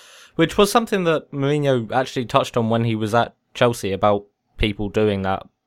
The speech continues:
more often than necessary. So it is kind of ironic that his team, you know, Man United now, went out and did seem to have that kind of approach towards dealing with Hazard. And, uh, the, obviously Mourinho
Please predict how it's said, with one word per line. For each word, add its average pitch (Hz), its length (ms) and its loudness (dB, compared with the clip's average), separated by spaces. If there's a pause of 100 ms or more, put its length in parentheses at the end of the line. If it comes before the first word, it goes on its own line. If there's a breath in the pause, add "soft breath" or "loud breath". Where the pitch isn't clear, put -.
(100)
more 104 300 2
often 98 240 -2
than 98 100 -4
necessary. 95 640 -8 (580 soft breath)
So 139 200 4
it 147 60 4
is 165 80 -2
kind 160 180 6
of 131 80 4
ironic 127 480 4
that 113 160 0
his 110 160 -4
team, 107 420 0 (1200)
you 110 80 -6
know, 104 120 0
Man 104 180 2
United 107 380 0
now, 92 240 -6 (100)
went 107 300 2
out 104 240 4
and 101 200 -2
did 104 200 -6
seem 104 180 -4
to - 80 -4
have 107 140 0
that 104 140 -2
kind 101 180 -2
of 98 40 -4
approach 101 380 -2
towards 101 320 -4
dealing 104 240 -4
with 95 140 -6
Hazard. 95 380 -8 (840 soft breath)
And, 113 180 -4
uh, 110 280 4 (960)
the, 117 260 0
obviously 107 300 -4
Mourinho 104 500 -2